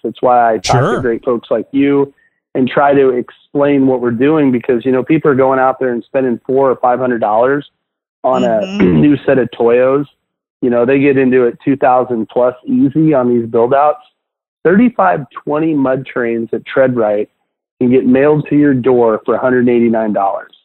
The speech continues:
Speaker 2: Oh, wow.
Speaker 1: So our value proposition is a premium tire. Uh, we get all our rubber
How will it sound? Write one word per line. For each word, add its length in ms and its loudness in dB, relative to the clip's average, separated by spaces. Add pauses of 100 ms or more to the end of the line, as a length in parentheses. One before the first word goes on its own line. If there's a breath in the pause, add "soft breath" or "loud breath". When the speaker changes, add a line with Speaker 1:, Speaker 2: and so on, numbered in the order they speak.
(160)
Speaker 2:
Oh, 120 -2
wow. 540 -10
Speaker 1:
So 400 2 (220)
our 200 0
value 640 -2
proposition 960 -6 (360)
is 460 0
a 100 -2
premium 840 2 (680)
tire. 520 -2 (440)
Uh, 200 0
we 160 -2
get 140 0
all 180 2
our 100 2
rubber 520 -4